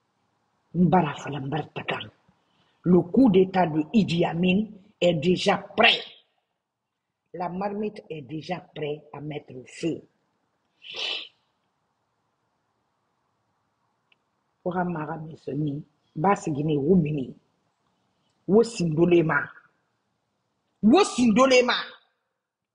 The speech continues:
Wo mini ma me re re le ma de, wo mini ma Idi Amin nan fo la.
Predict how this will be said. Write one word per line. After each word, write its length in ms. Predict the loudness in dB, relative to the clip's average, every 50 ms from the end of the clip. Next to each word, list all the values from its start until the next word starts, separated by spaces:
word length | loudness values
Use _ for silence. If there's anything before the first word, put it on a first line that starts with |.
| _ _ _ _ _ _ _ _ _ _ -2
Wo 140 | 0 0 0 0 -2
mini 140 | -6 -4
ma 100 | -4 -4
me 120 | -4 -4 -4
re 180 | -6 -6 -8
re 180 | -8 -8 -8 -6
le 100 | -6 -6
ma 100 | -6 -6
de, 120 | -6 -6
wo 180 | -6 -6 -6 -6 -4
mini 200 | -6 -6 -6 -6
ma 100 | -6 -8 -6 -6
Idi 280 | -6 -6 -4 -4 -4
Amin 360 | -4 -4 -2 -4 -4 -4 -6 -10
nan 180 | -12 -12 -12
fo 100 | -14 -10 -10 -8
la. 80 | -8